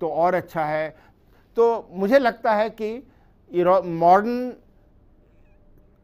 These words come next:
स्टेट सिस्टम में जो थी, सॉवरेनिटी का सिद्धांत आजकल जो है, उसमें अलाइज को एक्सटर्नल एलिमेंट माना जाता है। यहाँ कौटिल्य उसको राज्य का एक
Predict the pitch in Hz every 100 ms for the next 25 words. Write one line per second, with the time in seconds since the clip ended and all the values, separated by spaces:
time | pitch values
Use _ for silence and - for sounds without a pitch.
0 | _ _ _ _ 160 - 202 240 247 -
1 | 202 - 233 202 202 202 196 202 - 170
2 | 170 156 - 170 160 170 196 208 262 220
3 | - 175 147 170 185 160 151 131 - 139
4 | 123 120 117 151 269 _ _ _ _ 196
5 | 196 220 233 - 170 175 254 220 208 233
6 | 226 - 202 208 214 202 175 170 165 135
7 | 135 131 123 117 117 120 175 - _ -
8 | - 185 208 233 233 196 220 240 226 214
9 | 220 - _ _ - - 190 - 226 226
10 | 220 - _ _ 156 165 196 190 208 214
11 | 202 208